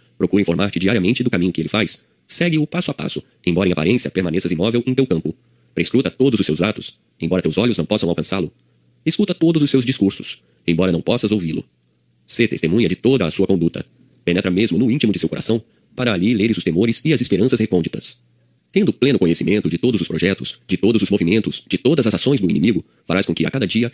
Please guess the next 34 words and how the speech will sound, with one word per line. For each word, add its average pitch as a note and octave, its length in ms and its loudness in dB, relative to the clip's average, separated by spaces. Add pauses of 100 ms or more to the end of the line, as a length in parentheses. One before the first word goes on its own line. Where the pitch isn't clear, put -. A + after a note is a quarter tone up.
(120)
ele D#3+ 140 0
venha C3 140 0
precisamente B2 600 0
onde F#2 160 0
queres G#2+ 220 -2
que G#2 60 0
ele F2+ 80 2
venha. F#2+ 260 -2 (300)
Nesse - 160 0
caso, G2+ 260 -2 (200)
tu B2 100 2
o B2+ 120 4
obrigarás F#2 400 0
a F#2+ 60 -2
acampar F#2 240 -2
de G2+ 80 -4
forma A2 220 -2
tal G2+ 100 -2
que F#2+ 80 -4
a E2+ 40 -2
vanguarda G#2+ 320 -2
de G#2+ 60 0
seu F2 160 2
exército A2+ 380 0 (140)
não F2 100 -4
possa A2 180 0
receber G2 300 0
reforço C3 320 -2
da A2+ 60 -4
retaguarda, E2 420 -4 (260)
que F3+ 120 0
a C#3 100 0
ala C#3+ 100 0
direita A#2 380 0